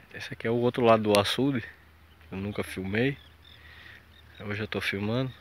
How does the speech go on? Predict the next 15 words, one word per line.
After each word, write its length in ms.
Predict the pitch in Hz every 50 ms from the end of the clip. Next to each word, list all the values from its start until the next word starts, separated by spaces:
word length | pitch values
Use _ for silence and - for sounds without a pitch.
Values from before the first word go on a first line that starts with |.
| - - - - - -
Eles 220 | 101 98 104 107 113
estavam 460 | 110 107 - - 98 98 101 101 95
aqui. 340 | 92 - - 120 131 127 - - - - - - - - - - - - - - - - - - - _ _ _ -
E 120 | 117 120
eu 160 | 117 113 117
vim 220 | 110 117 120 120 120
aqui 220 | 110 117 110 110
desse 340 | 104 107 110 104 - - -
lado. 300 | 107 113 120 123 123 110 - - - - - - - - - - - - - - - - - - - - - - - - - - - - - - - - - - - - - - - - - - - - - - - - -
Só 220 | - - - -
pra 180 | - - 127 123
pegar 300 | - 131 123 120 123 123
um 140 | 127 127
negocinho 580 | 127 123 123 123 120 113 - - - 104 98 101
aqui. 300 | 104 - - - -